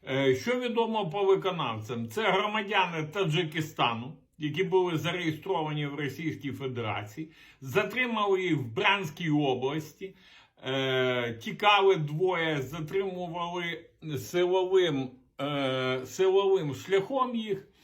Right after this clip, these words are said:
е, травми, відповідно, вони отримали, ну, то таке. Е, головна заява Ф С Б.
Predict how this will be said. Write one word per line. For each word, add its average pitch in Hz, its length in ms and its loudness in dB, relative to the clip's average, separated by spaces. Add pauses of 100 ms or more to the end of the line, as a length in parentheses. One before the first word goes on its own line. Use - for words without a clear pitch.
(540)
е, 143 760 0
травми, 220 580 4
відповідно, 175 680 0
вони 170 320 -6
отримали, 139 760 -2
ну, 175 200 -6
то 202 180 -2
таке. 90 540 -6 (140)
Е, 110 600 -4 (100)
головна 208 560 0
заява 185 440 2
Ф 156 120 -8
С 143 180 -4
Б. 92 260 -10